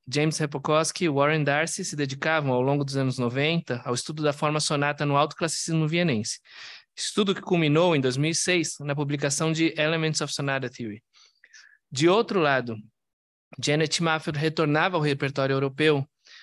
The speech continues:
após seu estudo, é, sobre Alban Berg, né, o repertório europeu do início do século dezenove, com a intenção de examinar o dinamismo formal que caracteriza esse repertório.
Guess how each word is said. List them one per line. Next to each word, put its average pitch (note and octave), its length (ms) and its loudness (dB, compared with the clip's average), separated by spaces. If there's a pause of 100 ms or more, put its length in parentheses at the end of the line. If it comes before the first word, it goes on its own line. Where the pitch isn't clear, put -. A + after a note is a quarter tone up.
(120)
após C3 260 -6
seu B2+ 120 -4
estudo, B2 460 -2
é, A2 160 -4
sobre A#2+ 280 -8
Alban B2 240 -2
Berg, C3 360 -6 (760)
né, C#3+ 140 -2
o C#3 40 0
repertório C#3+ 400 2
europeu D3 240 2
do D3 100 4
início D3+ 260 2
do B2+ 100 -6
século C#3+ 340 0
dezenove, E3 500 4
com E3+ 100 0
a E3+ 40 4
intenção F3 440 2
de G#3 80 -2
examinar F3 460 0
o F3 40 -6
dinamismo F3 540 0
formal C#3 480 2
que - 100 -18
caracteriza C#3 600 -2
esse C#3 160 -6
repertório. D3+ 540 -8